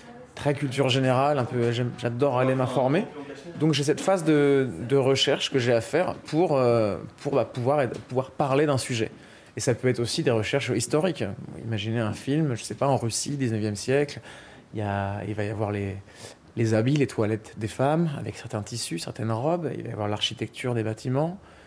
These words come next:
Euh, et les habits aussi des hommes d'ailleurs, à l'époque, qui étaient tout à fait aussi particuliers. Donc ça peut être ça, ça peut être des recherches historiques, ça peut être des recherches sur un métier. Et, euh, ça, c'est un vrai défi. Deuxième défi, c'est avoir un vocabulaire le plus imagé possible.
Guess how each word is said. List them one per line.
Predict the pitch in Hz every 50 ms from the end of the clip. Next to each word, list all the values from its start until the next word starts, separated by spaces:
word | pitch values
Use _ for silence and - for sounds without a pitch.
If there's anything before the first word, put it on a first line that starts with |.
| - - - - - - -
Euh, | 107 107 101 98 98 95 98 98 98 95 95 98 98 104 107 117 123 131 - -
et | 104 101
les | 101 95 92
habits | 101 98 104 101
aussi | 101 98 - - 110
des | 107 101 95 135
hommes | 160 180
d'ailleurs, | 147 131 120 117 147 160 147
à | 131 110
l'époque, | 104 107 - - - -
qui | -
étaient | - - - 104 95 95 -
tout | - - -
à | -
fait | - - 110
aussi | 104 101 - - 113 104
particuliers. | - 104 101 - - 113 - 135 170 - - - - - - - - - -
Donc | 143 139 -
ça | - - 180 156
peut | 147
être | 175 180
ça, | 170 - 180
ça | - - -
peut | - - 143
être |
des | 135 135
recherches | 131 127 - 143 131 -
historiques, | 143 127 - - 139 123 120 147 190 -
ça | - -
peut | - 143
être | 135
des | - 120
recherches | 117 113 113 110 - - 117 - -
sur | - 127 113
un | 113
métier. | 107 107 117 117 - - 127 135 - - - - - - - - -
Et, | 123 120 120
euh, | 117 117 113 113
ça, | 110 - 170
c'est | 165 - 156
un | 131
vrai | 127 123 139
défi. | 131 131 123 - - 175 226 - - - - - -
Deuxième | 139 165 185 175 175 180 170 160
défi, | 151 156 147 - - 185 190
c'est | - - - 147 -
avoir | - 139 135 143 143 143
un | 143
vocabulaire | 143 135 151 143 131 139 139 151 165 156
le | 139 123
plus | - - 143 151 151 131 - - - - -
imagé | 131 131 143 160 185 190 180 175 165 160 175
possible. | 156 147 143 - - 160 208 202 -